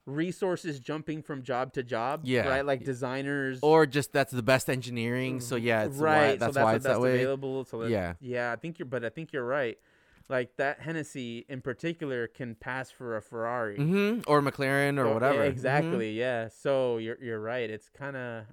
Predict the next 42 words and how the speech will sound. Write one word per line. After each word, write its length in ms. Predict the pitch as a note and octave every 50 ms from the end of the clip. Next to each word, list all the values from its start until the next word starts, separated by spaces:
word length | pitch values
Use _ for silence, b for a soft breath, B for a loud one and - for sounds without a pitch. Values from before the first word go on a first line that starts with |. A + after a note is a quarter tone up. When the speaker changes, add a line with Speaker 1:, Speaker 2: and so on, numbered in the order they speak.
| - -
Speaker 1:
I 40 | D3+
don't 120 | G3 G#3+
know. 160 | G#3+ A3+ F#3
I 80 | C3 C3+
don't 100 | E3 F3
know 80 | F3 E3+
what 140 | F3 F3
it 80 | E3+ E3+
is. 380 | G#3 G#3+ D#3+ - - - - _ -
I 120 | - C3
don't 100 | C3+ C3+
know. 480 | C3+ C3+ C3+ C3+ C3 B2+ B2 B2 A2+ - _ _ _ _ _ _ _
Maybe 300 | B2 B2 B2 C3+ D3 C#3+
it 60 | C#3+ D3
is 200 | D3+ D3+ D#3 D3
a 80 | C3
limit 260 | C3 C3 B2+ A#2+ A#2 A#2
of 60 | A2+
the 160 | A2 A#2 A2+
engineering. 600 | A2 A2 A2+ G#2+ G#2+ A2 A2 G#2 G#2 G2+ G2 G2+ - _ _ -
Speaker 2:
Mm-hmm. 320 | G#2 F#2+ C3 B2+ A#2+ A2+ B2
Speaker 1:
Or 80 | B2+
maybe 360 | B2+ B2+ B2+ B2+ B2+ B2 B2+
it's 120 | B2 - -
just 140 | C3 A#2+ -
that's 180 | B2 A2 -
where 120 | - B2+ -
aerodynamics 800 | A#2+ A#2+ B2 B2 A#2+ A#2 A#2+ A2+ A2+ A2+ A2+ A2 G#2 - -
led 240 | A#2+ B2 B2+ B2 A#2
them. 200 | A2 G2+ G2 G2 G2 -
Speaker 2:
Exactly. 560 | C#3+ A2 B2 B2 A2+ - - F#2 E2+ D#2+ D2+ -
Speaker 1:
Yeah, 180 | - A#2 A#2 A#2
Speaker 2:
Exactly. 440 | A2+ A2 G#2 F#2+ A#2 A#2 A#2+ E2 D#2+
Speaker 1:
but, 80 | A#2+
yeah, 260 | A#2+ A#2+ A#2 A#2 A2+ A2
but 80 | A2+
you're 180 | A2+ A#2 A#2+ A#2
right. 240 | A#2 A#2 A2+ A2 A2
It 100 | A#2 B2
is 100 | B2 A#2
kinda, 280 | - - A#2+ A2 A2 A2 C3+ F3+ G3+ F#3+ F#3 F3 D#3
eh, 60 | G3